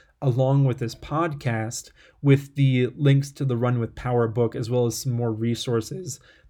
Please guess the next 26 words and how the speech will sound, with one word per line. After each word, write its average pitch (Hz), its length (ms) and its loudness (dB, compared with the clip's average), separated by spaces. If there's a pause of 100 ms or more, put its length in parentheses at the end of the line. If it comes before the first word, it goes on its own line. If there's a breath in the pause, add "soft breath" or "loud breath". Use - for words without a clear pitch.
that 117 340 -2
we, 113 460 0
uh, 113 260 -4
have 120 240 -4
talked 170 240 -4
about 165 140 2
in 156 60 -6
the 147 60 -2
past 165 360 -2
and 143 80 0
that 123 100 -2
we've 123 160 -2
also 117 460 0 (240 loud breath)
talked 139 200 0
about 123 180 0
in 135 40 -6
this 135 160 -4
episode, 139 360 0
or 117 60 0
things 117 300 -4
that 120 80 -6
I 113 80 -4
might 113 180 -6
find 113 220 -6
helpful 135 580 0 (440 loud breath)
to 123 560 2